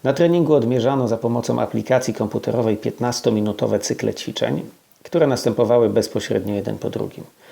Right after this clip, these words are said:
Ola zaczęła ćwiczyć, gdy pierwszy cykl trwa już dwie minuty, a skończyła, gdy do końca trzeciego cyklu zostało jeszcze siedem minut. Ile łącznie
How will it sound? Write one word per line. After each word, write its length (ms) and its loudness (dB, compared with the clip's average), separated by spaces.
Ola 240 4
zaczęła 340 2
ćwiczyć, 480 -6
gdy 180 -4
pierwszy 460 2
cykl 300 -4
trwa 220 -2
już 160 2
dwie 180 -2
minuty, 480 -2
a 80 -2
skończyła, 640 0
gdy 220 -2
do 120 4
końca 340 2
trzeciego 440 -2
cyklu 340 -4
zostało 440 -2
jeszcze 280 -6
siedem 380 -4
minut. 320 -12
Ile 240 6
łącznie 720 0